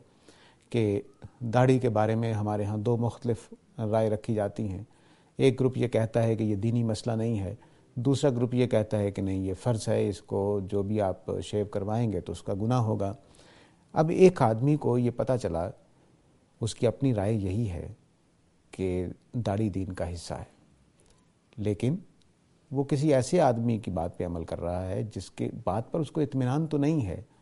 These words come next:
लेकिन चलो जी, वो मौलवी साहब कह रहे हैं कि दाढ़ी कोई फ़र्ज़ नहीं है और वो दाढ़ी मंडवाता रहता है, तो ये चीज़ ज़मीर के ख़िलाफ़ अमल की है। पहले आप अच्छी तरह इत्मीनान करें,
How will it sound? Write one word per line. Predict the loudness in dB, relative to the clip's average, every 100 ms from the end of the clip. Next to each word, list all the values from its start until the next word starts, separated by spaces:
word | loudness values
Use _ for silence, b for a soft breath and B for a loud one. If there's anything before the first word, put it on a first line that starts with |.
| b -8
लेकिन | -4 -2
चलो | -2 0 0
जी, |
वो | 0 0 -2
मौलवी | -2 -2 -2
साहब | -4 -6 -2
कह | -2
रहे | -2
हैं | -4 -6
कि | -6
दाढ़ी | -4 -4 -4
कोई | -6 -8 -6
फ़र्ज़ | -6 -6 -4
नहीं | -2 -2
है | -4 -12 b b b b b
और | -2
वो | 2
दाढ़ी | 4 6 4 2 -4
मंडवाता | -4 0 0 2 2
रहता | 2 0 0
है, | 0 -2 -6 b b b -6
तो |
ये | 0 2
चीज़ | 2 0 0 -6 -20 _ _ _ _ -8
ज़मीर | -4 2 2 2
के | 0
ख़िलाफ़ | -4 -2 -2 -2 -4
अमल | -6 -8
की | -10
है। | -16 -18 _ b b b _ 2
पहले | 4 6 6
आप | 6 2 -12 -14 -16 _ _ -6
अच्छी | -4 0
तरह | 2 2
इत्मीनान | 2 -2 -6 -6 -6
करें, | -4 -6